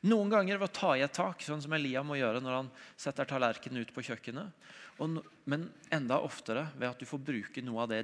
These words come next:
du er god på, det som Gud har lagt ned i du, det som du liker å holde på med, sånn at det kan få bety noe for andre mennesker. Hva kan du som ikke Imi kan allerede, og som du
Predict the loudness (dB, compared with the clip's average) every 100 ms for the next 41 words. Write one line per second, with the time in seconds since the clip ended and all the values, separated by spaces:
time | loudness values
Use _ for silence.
0 | -4 -6 -4 -4 -6 -6 -10 -10 -14 -20
1 | -20 -8 -6 -4 -8 -10 -16 -6 -2 0
2 | 0 -4 -4 -4 -2 -4 -6 -12 -20 -12
3 | -8 -4 -2 -2 -4 -4 -4 -4 -4 -6
4 | -8 -6 -10 -12 -20 -20 -18 -6 -6 -4
5 | -6 -8 -8 -8 -8 -6 -4 -4 -4 -4
6 | -2 -4 -6 -8 -12 -14 -16 -20 _ _
7 | _ _ _ 2 2 2 0 0 0 -4
8 | -4 -4 -4 -4 -4 -4 -4 -2 -2 -2
9 | -2 -2 -2 -4 -6 -4